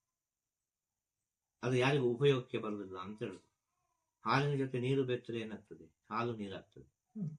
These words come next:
Speaker 1: ಏನ್ ಹೇಳ್ತಾರೆ? "ಇದು ಹಾಲು ಸರಿ ಇಲ್ಲ" ಅಂತ ಹೇಳ್ತಾರೆ,
Speaker 2: ಹ್ಮ್.
Speaker 1: ಅಲ್ವಾ?
Speaker 2: ಹ್ಮ್.
Speaker 1: ಸತ್ಯ ಅಲ್ವಾ?
Speaker 2: ಹ್ಮ್.
Speaker 1: ಹಾ.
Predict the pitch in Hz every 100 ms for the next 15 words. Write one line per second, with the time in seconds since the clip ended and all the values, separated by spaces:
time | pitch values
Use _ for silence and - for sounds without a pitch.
0 | 123 135 123 98 90 92 113 110 104 107
1 | 104 104 92 87 90 107 - - - _
2 | _ _ - 170 127 101 98 - - 185
3 | 156 - _ _ _ _ _ 120 - 110
4 | 85 85 - 226 160 - - _ - -
5 | _